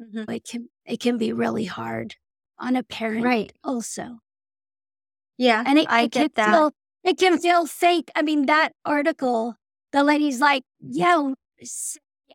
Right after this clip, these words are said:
Speaker 2: I believe in you," to your son. And the mom's like, "Yeah, but all he does is lie to us and steal from us and not come up, you know, not, not be who we want him to be." And she's like,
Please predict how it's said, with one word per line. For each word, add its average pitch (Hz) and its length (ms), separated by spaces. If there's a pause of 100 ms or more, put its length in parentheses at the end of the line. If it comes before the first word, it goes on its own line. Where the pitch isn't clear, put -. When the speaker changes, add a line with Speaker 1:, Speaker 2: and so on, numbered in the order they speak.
Speaker 2:
I 277 140
believe 269 480
in 240 180
you," 226 300
to - 160
your 233 160
son. 254 460
And 233 140
the 240 60
mom's 247 360
like, 226 280 (420)
"Yeah, 339 160
but 240 200 (100)
all 294 140
he 330 120
does 285 240
is 240 180
lie 226 440
to 220 200
us - 280
and 214 180
steal 302 500
from 214 280
us 208 320
and 226 300 (360)
not 247 280
come 277 220
up, 277 160 (280)
you 269 160
know, 240 140
not, 233 260 (220)
not 254 300
be 254 160
who 254 160
we 240 140
want 220 240
him 269 140
to 220 140
be." - 200
And 220 120
she's 220 240
like, - 140